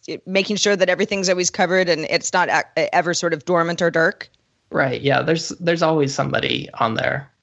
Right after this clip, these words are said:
Speaker 2: at least one person who's watching it, and typically a lot more than that, watching, making sure. 'Cause, you know, if, if Tim Cook wants to come out and say, "Apple's releasing a holodeck,"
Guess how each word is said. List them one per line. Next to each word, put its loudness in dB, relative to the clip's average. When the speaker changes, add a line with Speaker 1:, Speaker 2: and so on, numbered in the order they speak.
Speaker 2:
at 0
least -2
one 0
person -2
who's -2
watching 0
it, -4
and 0
typically 0
a 2
lot -2
more 2
than -4
that, -2
watching, 0
making -4
sure. 0
'Cause, -4
you 2
know, 4
if, -4
if -2
Tim 0
Cook 0
wants 0
to -6
come 2
out 2
and -4
say, 0
"Apple's -2
releasing 2
a 4
holodeck," 0